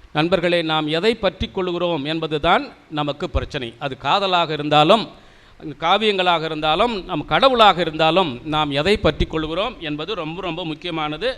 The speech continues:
அப்படி இறைவனை மட்டுமே பற்றி கொண்டால் வாழ்வு சிறப்பாக இருக்கும்.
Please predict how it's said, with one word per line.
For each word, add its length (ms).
அப்படி 460
இறைவனை 380
மட்டுமே 420
பற்றி 260
கொண்டால் 440
வாழ்வு 520
சிறப்பாக 680
இருக்கும். 380